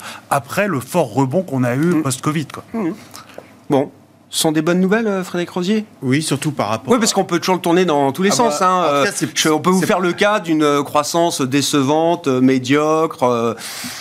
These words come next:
Speaker 3: On l'a refait, et là, il y a trois mois ou quatre mois, on était là en train de se dire, euh, le prix du gaz, on va être pris à la gorge, les usines allemandes vont fermer, euh, et donc on anticipait une contraction de l'économie allemande. C'était la situation il y a trois, trois, quatre mois, hein.
Speaker 2: Oui, bien
Speaker 3: Euh,
Speaker 2: sûr.
Speaker 3: alors, on a eu de la chance.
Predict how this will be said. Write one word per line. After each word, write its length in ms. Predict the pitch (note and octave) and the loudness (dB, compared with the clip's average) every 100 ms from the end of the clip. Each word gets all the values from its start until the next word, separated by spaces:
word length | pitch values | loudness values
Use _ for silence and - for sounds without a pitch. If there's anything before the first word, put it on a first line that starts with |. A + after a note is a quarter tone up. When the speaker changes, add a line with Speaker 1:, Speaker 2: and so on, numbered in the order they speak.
| - - | -12 -4
Speaker 3:
On 60 | G2+ | -2
l'a 80 | |
refait, 320 | G2+ - D#3 D3 | -2 -4 -2 0
et 60 | |
là, 100 | A#2+ | 2
il 40 | A#2+ | 0
y 40 | |
a 40 | |
trois 220 | G#2+ A#2+ A#2 | -2 -4 -4
mois 160 | B2 | -2
ou 40 | B2 | -4
quatre 220 | A#2+ A#2+ | -6 -6
mois, 140 | D#3+ | -6
on 180 | C#3 A2+ | -6 -6
était 220 | G#2+ A2 | -6 -6
là 180 | G#2+ B2 | -6 -4
en 80 | A2+ | -6
train 220 | - A2 | -6 -8
de 40 | |
se 140 | F#2+ A2+ | -6 -6
dire, 280 | G#2 C3+ A2 | -4 -4 -2
euh, 240 | G2+ G2 F#2+ - - - - | -6 -8 -12 -20 -20 -18 -14
le 60 | G2+ | -10
prix 200 | - A2 | -8 -4
du 140 | A2 | -4
gaz, 460 | G#2+ A#2+ C3 C#3 A2 | -2 0 0 -2 -4
on 80 | |
va 120 | G2+ G#2 | -6 -8
être 100 | - | -6
pris 140 | A2+ | -4
à 40 | |
la 120 | G#2 G#2 | -2 -2
gorge, 360 | A2+ A#2+ B2 | -2 -2 -2
les 180 | G#2+ F#2 | -4 -6
usines 220 | F#2+ G#2 | -8 -6
allemandes 260 | G2+ G2+ G#2+ | -4 -4 -6
vont 120 | F#2 | -10
fermer, 580 | F#2 G#2 G#2+ A2 A#2+ B2+ B2+ - - - | -10 -10 -4 -4 -2 -4 -8 -20 -18 -8
euh, 340 | F#2 F#2 F#2 F#2+ | -4 -2 -2 -4
et 100 | A2 | -4
donc 220 | A2 A2+ | -2 -2
on 140 | A2 G#2 | -4 -4
anticipait 480 | G#2 - - - G2+ | -6 -10 -12 -6 -6
une 100 | G2 | -6
contraction 460 | - - G2 - | -12 -10 -10 -8
de 60 | G2+ | -8
l'économie 360 | F2+ F#2 F#2 | -6 -6 -6
allemande. 320 | F#2 G2+ B2 F2+ | -6 -4 -6 -8
C'était 240 | - - G2 | -14 -8 -6
la 100 | F#2 | -6
situation 580 | - - - F2 - D3 | -8 -8 -8 -8 -8 -8
il 60 | |
y 40 | F2+ | -8
a 60 | |
trois, 240 | E2+ - F#2+ G2+ - | -10 -8 -8 -10 -8
trois, 160 | B2+ | -6
quatre 180 | B2+ C#3 | -4 -6
mois, 140 | D3+ | -4
hein. 140 | G2 C#3+ | -4 -4
Speaker 2:
Oui, 120 | A#3+ | -4
bien 100 | G3 | -4
Speaker 3:
Euh, 60 | F2+ | -6
Speaker 2:
sûr. 80 | E2 - - - - | -6 -10 -18 -20 -8
Speaker 3:
alors, 260 | F#2+ G#2 - - | -4 -4 -6 -10
on 80 | F2+ | -6
a 60 | |
eu 40 | E2+ | -4
de 60 | |
la 60 | D#2 | -6
chance. 400 | - A2 D#3+ | -8 -10 -12